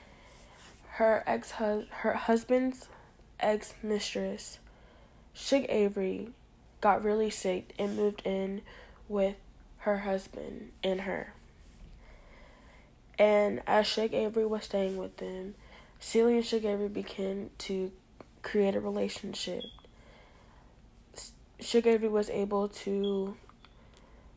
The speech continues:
teach Nettie how to speak up for herself, find her voice, and also Shug Avery taught her how to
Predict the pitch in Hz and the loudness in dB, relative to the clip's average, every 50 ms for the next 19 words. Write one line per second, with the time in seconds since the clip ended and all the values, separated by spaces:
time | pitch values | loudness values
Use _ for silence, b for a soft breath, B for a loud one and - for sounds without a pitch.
0 | b b - - 240 240 - - - 226 214 208 202 202 208 208 214 220 220 220 | b b -2 0 0 0 0 0 -2 -2 0 0 0 0 -2 -2 -2 -4 -6 -8
1 | - - - 208 202 - - 233 - - - - 214 - - 208 208 - - - | -6 -2 0 0 0 0 -2 -4 -4 -4 -6 -8 -6 -4 -2 -4 -4 -4 -2 -2
2 | - 202 196 - 190 - - 185 185 190 202 202 - - - 220 - - - 208 | -2 0 0 0 -2 -2 -4 -4 -6 -6 -8 -10 -12 -14 -14 -14 -4 2 6 6
3 | 202 214 226 226 233 214 208 196 196 196 190 190 196 202 - - B B B B | 6 6 6 2 0 0 0 0 -2 -2 -2 -2 -4 -6 -8 -12 B B B B
4 | B B B B B B - 202 196 - 208 202 202 202 - - - 196 185 185 | B B B B B B 0 0 2 2 0 -2 -2 -2 -4 -2 -2 0 0 0
5 | 185 185 190 202 202 - - - - - - - - - - - - - - - | -2 -4 -6 -8 -10 -14 -20 -20 -20 -20 -20 -20 -20 -20 -20 -20 -20 -20 -20 -20
6 | - - - - - - - - - - - - - - - - - 202 202 202 | -20 -20 -20 -20 -20 -20 -20 -20 -20 -20 -20 -20 -20 -18 -10 -4 0 2 4 4
7 | 208 208 214 208 202 - - 196 180 208 202 196 190 190 190 202 196 B B B | 4 4 2 2 -2 0 0 0 0 0 0 0 2 2 0 -2 -4 B B B
8 | B B B B B B - - - 196 196 196 - - - - 196 190 185 185 | B B B B B B -8 -2 0 2 2 2 0 -4 -4 -2 -2 -2 -2 -2
9 | 185 190 185 | -4 -4 -6